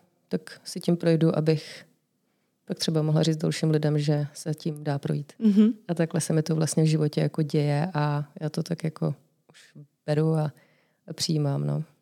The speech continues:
Speaker 2: Jo. To mně přijde strašně zajímavý. Vlastně i ta samotná myšlenka toho, že člověk si fakt kolikrát musí projít těma problémama a tím prostě špatným,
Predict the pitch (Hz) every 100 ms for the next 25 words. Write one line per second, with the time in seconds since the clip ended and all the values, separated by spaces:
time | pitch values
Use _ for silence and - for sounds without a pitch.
0 | - 214 - - 226 233 226 247 233 233
1 | 247 220 208 214 202 220 - - - -
2 | 214 185 202 - 214 208 214 202 196 208
3 | 196 202 208 208 202 - 208 196 196 -
4 | - - - 196 208 214 202 202 202 196
5 | - 220 214 196 190 190 175 175 170 170
6 | 165 165 165 - 170 180 180 180 175 170
7 | 208 - 196 - 165 - 240